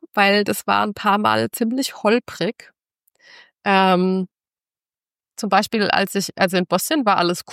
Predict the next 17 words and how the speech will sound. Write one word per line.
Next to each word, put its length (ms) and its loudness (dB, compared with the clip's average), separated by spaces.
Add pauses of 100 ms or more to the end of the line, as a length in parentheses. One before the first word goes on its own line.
cool. 260 2 (760)
Da 100 -4
hab 120 -2
ich 120 -6
zweimal 380 2
Geld 480 0 (200)
dann 360 -2
mir 220 -2
besorgt 640 -2 (480)
und 80 -12
bin 160 0
dann 140 2
aber 200 0
weitergefahren 680 2
nach 140 0
Montenegro 960 0 (1300)
und, 560 0